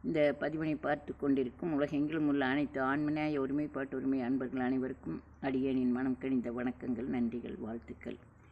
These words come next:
இப்போது நாம் வள்ளற்பெருமான் அருளிய திருவருட்பா உரைநடை பகுதியில் உபதேச குறிப்புகள் என்ற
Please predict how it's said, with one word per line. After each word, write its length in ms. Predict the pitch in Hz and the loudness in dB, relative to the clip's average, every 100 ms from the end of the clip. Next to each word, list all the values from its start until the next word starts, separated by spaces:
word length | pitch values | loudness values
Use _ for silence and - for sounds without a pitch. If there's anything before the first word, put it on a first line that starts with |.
| - - | -16 -6
இப்போது 440 | 165 - 160 151 | -4 0 0 2
நாம் 260 | 151 143 143 | 2 2 2
வள்ளற்பெருமான் 680 | 143 160 165 170 165 151 147 | 0 -2 -4 -2 0 0 0
அருளிய 420 | 139 147 147 135 135 - - - - | -2 -2 -2 -2 -2 -6 -14 -14 -4
திருவருட்பா 600 | 156 160 165 156 165 147 | -2 0 0 0 0 2
உரைநடை 520 | 139 147 160 151 147 - | 2 0 0 0 0 -4
பகுதியில் 560 | 135 127 123 135 165 190 - | -6 -2 0 0 0 -2 -6
உபதேச 520 | 139 147 160 160 160 - - - - | -4 0 -2 -2 -10 -14 -20 -20 -8
குறிப்புகள் 480 | - 156 - - 151 | -4 -4 -4 -4 0
என்ற 220 | 139 135 | 2 2